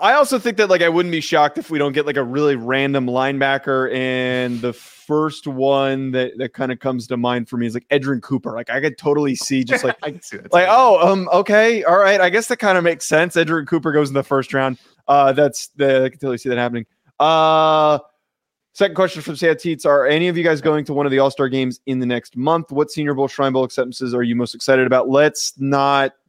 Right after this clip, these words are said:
Speaker 1: answer the second one because that's gonna be a long question, answer.
Speaker 2: Yes.
Speaker 1: Uh, the first one, no, we're not, but we will be at the N F L Combine.
Speaker 2: We'll be at the N F L Scouting Combine unless Joe dips out late, Sam. Yes, we'll be there.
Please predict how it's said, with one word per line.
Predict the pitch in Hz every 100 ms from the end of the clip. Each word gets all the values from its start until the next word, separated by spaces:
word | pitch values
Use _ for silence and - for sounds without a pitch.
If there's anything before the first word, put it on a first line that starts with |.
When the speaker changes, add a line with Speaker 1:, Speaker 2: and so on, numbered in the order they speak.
| _
Speaker 1:
answer | 131 127 123
the | 113
second | 131 120 123
one | 120
because | 113
that's | 117 -
gonna | 123
be | 113
a | 120
long | 120 120
question, | 117 123 113 -
answer. | 123 117 123 110 _ -
Speaker 2:
Yes. | 113 104
Speaker 1:
Uh, | 143 143
the | 139
first | 127 156 -
one, | 139 131
no, | 131 127
we're | 123 120
not, | 117 113 123 131 175 226 -
but | 151
we | 139 135
will | 131 139
be | 127
at | 127
the | 123
N | 127
F | 117
L |
Combine. | 107 - - - - _ _
Speaker 2:
We'll | -
be | 139 170
at | 180
the | 175
N | 180
F | 180
L | 180
Scouting | - 165 160
Combine | 160 151 151 147
unless | 147 139 135
Joe | - 139
dips | 135 135 -
out | 135 135
late, | 123 101
Sam. | - 98 101
Yes, | 104 98 -
we'll | 113
be | 113 104
there. | - - -